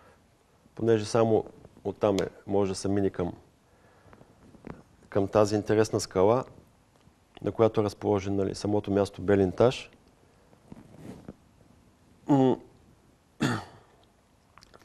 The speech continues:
самата скала е изпъстрена с следи от древни времена, с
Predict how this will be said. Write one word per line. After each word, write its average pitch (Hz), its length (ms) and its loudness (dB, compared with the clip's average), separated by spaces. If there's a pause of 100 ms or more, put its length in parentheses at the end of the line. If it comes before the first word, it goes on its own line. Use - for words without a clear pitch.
(960)
самата 143 540 2
скала 135 500 8
е 131 40 6
изпъстрена 117 680 0
с - 140 -10
следи 104 360 -2
от 107 140 2
древни 113 320 4
времена, 101 560 0
с - 560 -10